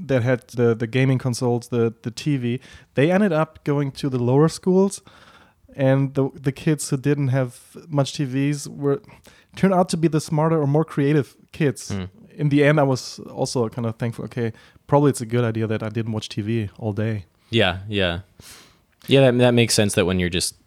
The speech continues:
Speaker 2: consuming something passively, that's a lot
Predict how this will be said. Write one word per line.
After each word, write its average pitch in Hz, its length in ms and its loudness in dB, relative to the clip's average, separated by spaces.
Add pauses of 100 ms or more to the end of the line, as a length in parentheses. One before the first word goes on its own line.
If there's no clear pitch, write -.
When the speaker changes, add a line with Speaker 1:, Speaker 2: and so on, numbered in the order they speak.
(120)
Speaker 2:
consuming 90 520 0
something 82 540 -2
passively, 78 840 -4 (400)
that's - 160 -4
a 90 60 0
lot 78 300 0